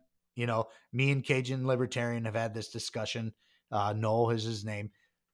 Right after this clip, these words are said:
Um, we're gonna get on the show at some point. Trust me, it's gonna happen. I'm actually gonna talk to him after this show ends today. But anyhow, you know, it's time to get mad. But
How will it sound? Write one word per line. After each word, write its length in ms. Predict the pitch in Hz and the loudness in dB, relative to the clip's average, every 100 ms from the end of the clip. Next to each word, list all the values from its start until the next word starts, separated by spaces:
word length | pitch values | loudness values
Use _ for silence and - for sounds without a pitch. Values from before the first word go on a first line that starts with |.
| _ | _
Um, 400 | 120 117 113 101 - _ _ _ _ _ _ - | 6 6 4 -2 -10 _ _ _ _ _ _ -2
we're 180 | 113 127 | 0 2
gonna 160 | 139 | 2
get 140 | 110 95 | 0 -4
on 120 | 85 | -6
the 60 | |
show 240 | - 95 82 | -6 -6 -8
at 120 | - | -12
some 160 | - 98 | -14 -14
point. 220 | 98 - | -18 -16
Trust 320 | - 101 - - | -12 -10 -10 -12
me, 120 | - | -14
it's 140 | 107 - | -12 -12
gonna 180 | 98 90 | -12 -14
happen. 340 | 98 92 - - | -14 -16 -18 -12
I'm 120 | 113 | -8
actually 320 | 104 104 104 | -6 -6 -8
gonna 200 | 95 92 104 _ 76 - | -10 -12 -16 _ -20 -8
talk 220 | 110 95 | -6 -6
to 100 | - | -10
him 100 | 92 | -12
after 240 | 90 - 95 | -12 -12 -14
this 360 | 95 - - - | -12 -10 -12 -14
show 260 | - 110 98 | -8 -6 -6
ends 240 | 92 92 | -10 -14
today. 300 | - 92 - _ _ - - _ - | -14 -16 -18 _ _ -20 -20 _ 6
But 180 | 143 143 | 6 6
anyhow, 540 | 151 135 120 107 101 - _ _ _ _ - | 2 4 4 4 2 -6 _ _ _ _ -4
you 120 | 131 | 0
know, 320 | 117 107 101 _ _ _ _ _ | 2 0 -4 _ _ _ _ _
it's 240 | 147 147 | 2 2
time 320 | - 151 160 151 | 0 2 4 2
to 60 | |
get 200 | 139 123 | 0 -2
mad. 360 | 110 107 87 85 - _ - | -2 -4 -6 -10 -18 _ 6
But 300 | 151 143 | 6 6